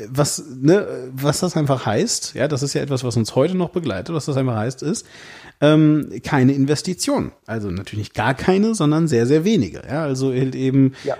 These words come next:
Speaker 1: äh, weniger Gelder für soziale Projekte, weniger Gelder generell für, äh, auch den, den, äh, den, äh, den, die Instandsetzung und den Ausbau von Infrastruktur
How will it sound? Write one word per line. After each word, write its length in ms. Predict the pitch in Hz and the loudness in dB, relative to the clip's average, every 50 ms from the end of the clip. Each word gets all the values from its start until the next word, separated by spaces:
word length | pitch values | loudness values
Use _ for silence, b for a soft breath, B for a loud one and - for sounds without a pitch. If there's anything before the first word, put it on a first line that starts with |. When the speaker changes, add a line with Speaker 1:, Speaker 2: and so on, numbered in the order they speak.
| - _ | -6 _
Speaker 1:
äh, 180 | - 127 123 123 | 0 0 0 0
weniger 520 | 120 123 147 185 202 208 214 202 208 196 185 | 2 2 4 4 4 4 2 2 0 -2 0
Gelder 500 | 139 131 131 143 151 151 156 147 151 147 | 0 2 2 2 2 0 0 -2 -2 -4
für 760 | - - - - 131 131 131 127 127 127 123 123 - - - | -6 -8 -4 -2 2 2 4 4 4 4 4 2 0 -2 -6
soziale 380 | - 120 - - 120 110 104 | -8 -6 -2 -2 0 0 -2
Projekte, 500 | 104 - 131 147 185 180 - 185 175 165 | -2 -2 -2 -2 -2 -2 0 0 0 2
weniger 320 | 143 131 123 123 113 113 107 | 2 4 4 4 4 2 2
Gelder 260 | 110 113 110 110 104 | 0 0 0 0 -2
generell 480 | 98 101 95 104 113 143 156 165 165 | -2 -4 -4 -2 0 2 4 4 2
für, 640 | - - - - - 123 123 120 120 117 113 117 - | 0 -4 -6 -4 0 2 4 6 6 4 4 2 0
äh, 120 | 113 107 101 | -2 -4 -4
auch 200 | 85 110 113 - | -4 -4 -4 -4
den, 260 | - 117 107 104 104 101 | -2 0 2 2 2 2
den, 280 | 101 101 101 101 95 | 0 0 0 0 -2
äh, 280 | 67 - 98 98 95 90 B B B B B B - | -2 -4 -6 -6 -6 -8 B B B B B B -4
den, 280 | 104 101 95 92 90 85 | -2 0 0 0 0 -2
äh, 640 | 76 62 62 64 65 64 62 62 55 50 - 62 | -4 -8 -10 -12 -12 -12 -12 -14 -14 -14 -14 -14
den, 480 | - - 90 87 78 69 62 58 92 98 101 | -12 -8 -8 -8 -8 -8 -10 -14 -18 -14 -8
die 120 | 95 107 | -4 -4
Instandsetzung 720 | 104 - - - 147 190 208 - 190 175 175 - - 156 135 | -4 0 2 4 4 4 4 4 2 0 0 0 2 4 4
und 60 | 120 | 4
den 140 | 113 110 - | 2 2 0
Ausbau 760 | - 127 151 202 208 - - - - 165 170 175 180 180 170 175 | 0 2 2 2 2 0 -2 -2 -2 0 0 2 0 0 0 -4
von 240 | - - - 123 120 | -8 -8 -4 -2 2
Infrastruktur 1000 | 160 214 214 - - 226 - - - - 180 - - - - 165 156 151 151 | 2 2 2 0 -2 -6 -6 -6 -6 -8 -8 -8 -8 -4 0 2 2 4 2